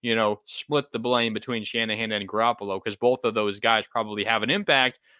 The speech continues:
on how the team is generally moving on a drive like that. And, and,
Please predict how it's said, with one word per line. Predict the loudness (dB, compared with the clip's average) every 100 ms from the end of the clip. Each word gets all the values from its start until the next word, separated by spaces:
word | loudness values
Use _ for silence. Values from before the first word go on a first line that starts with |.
| _
on | 0
how | 4 2 4
the | 0
team | 0 -2
is | -2 -4
generally | -4 0 0 2 2 2
moving | -2 0 0 2 0
on | 2 0
a | 0
drive | 2 2 2
like | 0 0 2
that. | 0 0 -8 _ _
And, | -6 -6 -2
and, | -4